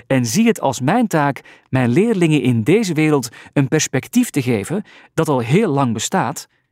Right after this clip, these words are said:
maar dat ze zelf niet kunnen zien en waar ze ook geen toegang toe krijgen. Als de dag aanbreekt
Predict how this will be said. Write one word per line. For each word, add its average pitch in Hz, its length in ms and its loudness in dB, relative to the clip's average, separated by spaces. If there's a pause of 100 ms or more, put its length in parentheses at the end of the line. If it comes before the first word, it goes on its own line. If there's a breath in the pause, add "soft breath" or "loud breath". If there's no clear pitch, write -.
(300)
maar 151 140 2
dat 165 120 -2
ze 135 100 -4
zelf 156 320 0
niet 220 220 4
kunnen 143 240 0
zien 143 320 0 (300 loud breath)
en 131 220 2
waar 190 240 2
ze 156 100 0
ook 147 280 2
geen 175 360 2
toegang 147 360 0
toe 120 100 -6
krijgen. - 460 -10 (1120)
Als 147 260 0
de 123 100 -8
dag 196 260 0
aanbreekt 143 640 -2